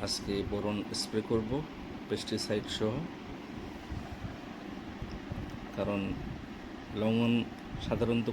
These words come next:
খুব মিষ্টি ফল, সেই জন্য পিঁপড়ে এসে পুরো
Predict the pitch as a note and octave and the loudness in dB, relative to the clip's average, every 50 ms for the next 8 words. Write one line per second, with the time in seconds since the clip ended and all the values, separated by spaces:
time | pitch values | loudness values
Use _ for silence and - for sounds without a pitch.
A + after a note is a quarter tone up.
0 | - - C3+ A2+ - A2 G#2+ G#2 - - - A#2+ A2+ - - A#2 B2 D3 F3+ - | 0 0 0 0 2 2 2 2 0 0 0 -2 0 4 4 4 4 4 0 -2
1 | - - - A2+ G#2 G2+ A2 G#2+ A2 A2 A2 A2 - - B2 B2 A#2 - - - | 0 2 4 4 4 4 4 4 6 6 4 2 2 2 2 2 2 0 0 2
2 | A#2 B2 C3 D3 - - - - - - - - - - - - - - - - | 4 4 4 2 0 -4 -8 -10 -10 -10 -10 -10 -8 -8 -8 -8 -8 -8 -4 -2
3 | - G#2 - - - A2+ G#2+ G#2 - - - - - - - - - - - - | 0 0 2 4 6 8 8 8 6 4 -2 -8 -10 -10 -10 -10 -10 -10 -10 -10
4 | - - - - - - - - - - - - - - - - - - - - | -10 -10 -8 -8 -8 -8 -4 -2 -2 -2 -2 -2 -4 -4 -4 -4 -4 -4 -6 -6
5 | - - B2+ B2 B2 A#2+ | 0 2 6 8 10 10